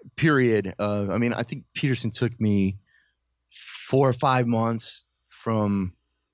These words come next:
the beginning to print, or, or the, uh, the editing process took me that long. The writing process, the reporting process was like, you know, that, that was just like, uh, I don't know.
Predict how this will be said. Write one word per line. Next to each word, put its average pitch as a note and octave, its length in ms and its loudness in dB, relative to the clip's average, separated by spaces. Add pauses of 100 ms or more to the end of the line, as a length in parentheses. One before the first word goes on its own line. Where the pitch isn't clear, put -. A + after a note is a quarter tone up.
(440)
the G#2 80 -4
beginning A#2+ 640 2
to G#2+ 300 0 (340)
print, D3+ 300 4
or, D3+ 200 4
or D#3 40 0
the, C3+ 480 0
uh, A#2 300 0
the A#2 200 -10
editing E3 440 0
process A2 520 -6
took - 200 -10
me G2+ 80 -6
that F2 180 -6
long. F2 160 -6
The F#2 100 0
writing A2 320 2
process, D#2+ 300 -8 (300)
the A2 60 0
reporting C#3 580 0
process F#2+ 640 -4
was F#2 240 -8
like, F2+ 280 -4 (520)
you F#2+ 80 -8
know, D#2 280 -6 (200)
that, - 120 -2 (140)
that G#2 140 0
was F#2+ 120 0
just - 240 -4
like, F2+ 240 -2 (640)
uh, E2 440 0 (760)
I B2+ 60 2
don't F#2 120 0
know. C#2+ 180 -6